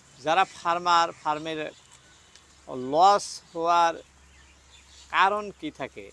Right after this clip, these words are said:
আমরা এই বিষয়ে কোনো সম-, মানে পর্যালোচনা করি না বা চিন্তা চর্চা করি না, কী জন্য আমাদের ফট করে লস হয়ে যায়। এই লসটা হওয়ার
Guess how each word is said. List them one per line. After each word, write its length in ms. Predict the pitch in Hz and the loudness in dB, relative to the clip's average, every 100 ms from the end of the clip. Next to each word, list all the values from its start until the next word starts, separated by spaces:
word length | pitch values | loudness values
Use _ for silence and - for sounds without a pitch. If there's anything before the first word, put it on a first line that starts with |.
| _ | _
আমরা 320 | 127 139 156 | -18 -10 -8
এই 80 | 151 | -8
বিষয়ে 280 | 151 - 151 | -10 -14 -16
কোনো 220 | 151 151 - | -14 -20 -18
সম-, 280 | 151 143 151 _ _ _ _ _ _ _ _ _ _ - | -20 -20 -20 _ _ _ _ _ _ _ _ _ _ -16
মানে 240 | 120 117 - | -12 -12 -8
পর্যালোচনা 600 | 160 160 170 170 165 156 | -8 -6 -6 -6 -8 -10
করি 200 | 151 165 | -8 -10
না 100 | 170 | -8
বা 120 | 180 | -8
চিন্তা 380 | - 233 233 - | -10 -12 -14 -12
চর্চা 360 | - 160 - 139 | -12 -14 -12 -12
করি 240 | 135 120 | -10 -14
না, 160 | 110 113 _ _ | -14 -20 _ _
কী 200 | 285 254 | -14 -10
জন্য 220 | 240 202 | -10 -8
আমাদের 340 | 170 156 143 131 - _ _ _ _ _ - | -6 -6 -6 -10 -14 _ _ _ _ _ -10
ফট 120 | 214 - | -8 -8
করে 180 | 226 240 | -10 -8
লস 400 | 180 143 143 - | -4 -4 -4 -8
হয়ে 180 | 127 113 | -14 -14
যায়। 180 | 110 - _ _ _ _ _ _ _ _ _ _ _ _ _ _ _ _ _ _ _ _ _ _ _ _ _ _ _ _ _ _ _ _ _ _ _ _ _ - - _ _ _ - _ _ _ - | -18 -20 _ _ _ _ _ _ _ _ _ _ _ _ _ _ _ _ _ _ _ _ _ _ _ _ _ _ _ _ _ _ _ _ _ _ _ _ _ -20 -20 _ _ _ -20 _ _ _ -6
এই 420 | 208 226 233 - _ _ _ _ _ _ _ _ _ _ | 0 0 -2 -10 _ _ _ _ _ _ _ _ _ _
লসটা 640 | 127 139 170 - - 208 190 | -10 -2 -2 -2 -6 -4 -4
হওয়ার 300 | 160 165 | -2 -2